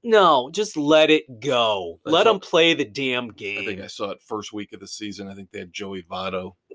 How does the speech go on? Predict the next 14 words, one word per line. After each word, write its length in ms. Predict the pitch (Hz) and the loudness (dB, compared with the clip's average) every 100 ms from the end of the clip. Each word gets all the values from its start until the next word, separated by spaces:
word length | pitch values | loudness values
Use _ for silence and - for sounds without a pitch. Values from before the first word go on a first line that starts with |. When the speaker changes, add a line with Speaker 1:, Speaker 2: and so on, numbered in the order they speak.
| - _ - - - - - - - | -20 _ -10 -8 -8 -10 -12 -12 -6
Speaker 2:
Yeah, 340 | 104 90 90 - _ _ _ | -2 -2 -2 -6 _ _ _
doing 320 | - 101 95 92 | -2 0 0 0
it. 200 | 95 - _ | -2 -8 _
Speaker 1:
I 140 | 143 135 | -4 -2
hate 300 | 170 165 160 | 2 2 4
this 160 | 131 - | 0 4
whole 220 | 139 120 | 4 4
mic'd 360 | 120 117 - | 2 2 0
up 240 | 107 101 - | -2 -2 -6
crap. 560 | - - 87 82 82 - _ _ _ _ _ _ _ _ _ _ _ _ _ _ _ _ _ - | -10 -6 -4 -2 -4 -10 _ _ _ _ _ _ _ _ _ _ _ _ _ _ _ _ _ 2
Speaker 2:
And 120 | 131 | 4
I 80 | 135 | 4
failed 360 | 160 170 180 | 6 8 6
again. 480 | 165 151 147 147 135 | 6 6 6 2 -4